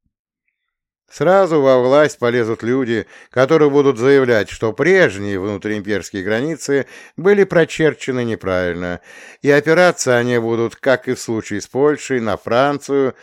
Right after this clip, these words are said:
Великобританию и сасш. Право нации на самоопределение во всей его красе. Суетится сейчас на территории бывшей Российской империи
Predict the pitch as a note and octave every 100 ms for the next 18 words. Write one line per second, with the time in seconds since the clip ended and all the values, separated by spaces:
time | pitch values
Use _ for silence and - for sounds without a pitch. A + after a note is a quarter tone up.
0 | _ - C#3 C#3+ A2+ A2+ A2+ G#2+ A#2+ C3
1 | B2+ A#2+ A#2 A2 _ _ B2 A#2+ - A#2
2 | F2+ - - - _ _ _ _ _ _
3 | _ _ _ _ _ _ - A#2+ E3+ F3
4 | D#3+ D3+ E3 D#3 C#3+ C3 C3 B2 B2+ A#2+
5 | B2 A#2 C#3 D3+ C3+ A#2+ A2 G#2 - B2
6 | A2 G#2+ F#2+ G#2 F#2+ E2 - - _ _
7 | - - _ - C#3 E3+ F#3+ - D3+ B2
8 | C#3 - D3 C3+ C3 A#2+ C3 D3 C#3 B2+
9 | G#2 B2+ B2 - A2+ A#2+ - A#2 - B2
10 | B2 D#3+ D#3+ C#3 B2